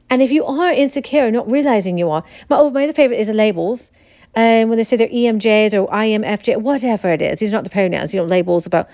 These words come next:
personality traits. They did not get diagnosed. They literally looked up something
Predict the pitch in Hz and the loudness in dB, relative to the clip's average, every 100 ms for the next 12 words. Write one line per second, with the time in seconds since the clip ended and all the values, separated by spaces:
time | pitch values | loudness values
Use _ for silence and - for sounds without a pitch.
0 | - - 220 196 180 180 214 247 247 - | -20 -8 -6 -2 -2 -2 0 0 0 -4
1 | - _ _ _ _ _ _ _ _ _ | -14 _ _ _ _ _ _ _ _ _
2 | - 254 311 349 302 262 220 220 208 202 | -2 2 2 0 -2 0 2 2 2 0
3 | - - - _ _ _ _ _ _ - | 0 -6 -18 _ _ _ _ _ _ 0
4 | 233 240 277 302 302 247 254 - 185 156 | 2 4 2 0 -2 -2 -2 -4 -4 -4
5 | 165 190 | -4 -4